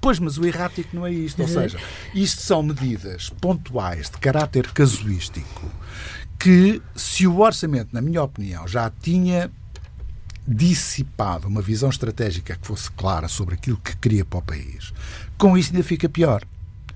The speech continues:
Speaker 1: E, portanto, nesse sentido, devo confessar que não me sinto nada cómodo com, com, isto é uma espécie de leilão orçamental. A ver quem dá mais.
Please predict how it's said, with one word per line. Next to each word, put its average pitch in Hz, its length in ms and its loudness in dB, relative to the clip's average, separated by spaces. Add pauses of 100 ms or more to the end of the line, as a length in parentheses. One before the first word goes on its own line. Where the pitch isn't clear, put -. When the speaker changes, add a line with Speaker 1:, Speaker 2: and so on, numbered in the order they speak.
(360)
Speaker 1:
E, 165 80 0
portanto, 160 340 6
nesse 185 240 6
sentido, 147 500 2
devo 151 420 2
confessar 143 460 0
que - 100 -8
não 131 120 4
me 117 80 -2
sinto 131 440 -2
nada 110 360 2
cómodo 92 500 -4 (420)
com, 95 240 -2 (240)
com, 104 180 -6
isto 151 220 0
é 175 60 6
uma 156 200 4
espécie 139 380 0
de 113 420 -2 (160)
leilão 131 540 8
orçamental. 85 680 -6 (720)
A 110 40 2
ver 131 100 8
quem 135 160 4
dá 101 160 2
mais. - 420 -10